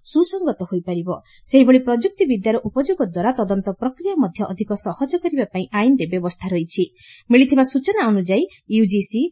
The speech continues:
ଏଆଇସିଟିଇ ଓ ସିଏଫ୍ଆଇ ଏବଂ ଉଚ୍ଚଶିକ୍ଷା ବିଭାଗ ପକ୍ଷରୁ ବିଭିନ୍ନ ରାଜ୍ୟ ଏବଂ କେନ୍ଦ୍ରଶାସିତ ଅଞ୍ଚଳରେ ଆସନ୍ତାକାଲି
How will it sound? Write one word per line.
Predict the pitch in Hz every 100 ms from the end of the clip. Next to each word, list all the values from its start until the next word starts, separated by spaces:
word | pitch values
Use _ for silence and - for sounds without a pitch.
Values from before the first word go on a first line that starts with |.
| _ _ -
ଏଆଇସିଟିଇ | 269 320 320 311 - 202 202 185 208 311 - _
ଓ | 214
ସିଏଫ୍ଆଇ | 220 - 381 370 - 254 208 247 233
ଏବଂ | 202
ଉଚ୍ଚଶିକ୍ଷା | 208 226 349 349 - 302
ବିଭାଗ | 226 180 202
ପକ୍ଷରୁ | 294 339 - 208 - _ -
ବିଭିନ୍ନ | 226 233 226
ରାଜ୍ୟ | 214 208 208
ଏବଂ | 359 330
କେନ୍ଦ୍ରଶାସିତ | 262 202 214 294 294 330 311
ଅଞ୍ଚଳରେ | 202 190 226 254 -
ଆସନ୍ତାକାଲି | 190 262 269 294 311 320